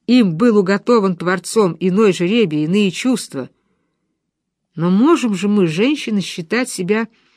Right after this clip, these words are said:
равными мужчинам? Или нет? И я только радуюсь, если мужчина во всех отношениях выше меня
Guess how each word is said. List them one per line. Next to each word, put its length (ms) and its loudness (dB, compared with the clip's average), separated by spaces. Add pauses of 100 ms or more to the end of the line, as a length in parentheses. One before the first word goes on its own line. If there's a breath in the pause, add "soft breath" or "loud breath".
(280)
равными 500 0
мужчинам? 680 -6 (880)
Или 200 4
нет? 380 -2 (2250)
И 80 2
я 320 4
только 320 0
радуюсь, 420 0
если 260 -2
мужчина 420 0
во 100 0
всех 220 -4
отношениях 600 -2
выше 360 0
меня 400 -6